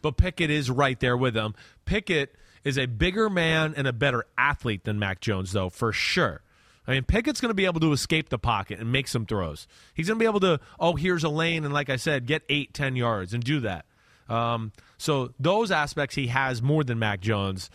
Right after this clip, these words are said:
His arm is probably a little bit stronger, but the accuracy, the spinning of the football,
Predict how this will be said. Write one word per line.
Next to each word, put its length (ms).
His 180
arm 300
is 100
probably 320
a 100
little 540
bit 220
stronger, 600
but 300
the 160
accuracy, 840
the 80
spinning 460
of 100
the 80
football, 920